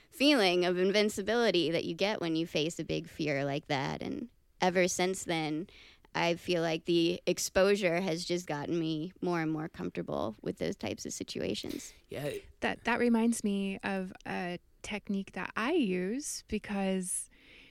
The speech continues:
Speaker 3: I, I used to get all upset and worried that people wouldn't listen for long enough to, like, hear all the important things I had
Speaker 2: Mm.
Speaker 3: to
Speaker 2: Mm.
Speaker 3: say because I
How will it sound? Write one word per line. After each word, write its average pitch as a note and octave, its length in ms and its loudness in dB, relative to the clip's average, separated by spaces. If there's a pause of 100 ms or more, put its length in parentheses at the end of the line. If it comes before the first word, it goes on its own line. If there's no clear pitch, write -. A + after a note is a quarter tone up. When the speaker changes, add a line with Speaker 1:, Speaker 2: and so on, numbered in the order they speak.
(140)
Speaker 3:
I, B3 240 8 (100)
I A3+ 60 0
used C#4 300 6
to E4 40 2
get B3 220 2
all G#3+ 160 2
upset - 400 -2
and F#3+ 180 4
worried F#3 420 0
that - 220 -6
people A3 380 0
wouldn't G3 720 -2 (1000)
listen G#3 580 2
for F#3+ 200 0
long F#3 400 0
enough F3+ 440 -6
to, F#3 120 -6
like, F3 260 -4
hear G3 600 2
all G3 160 2
the G3+ 120 4
important F#3+ 360 -2
things F3+ 240 -4
I E3+ 40 -8
had F3 300 -4
Speaker 2:
Mm. - 40 -10
Speaker 3:
to E3+ 60 -8
Speaker 2:
Mm. E3 40 -6
Speaker 3:
say D3+ 560 -6 (340)
because F#3+ 580 0
I F#3 240 0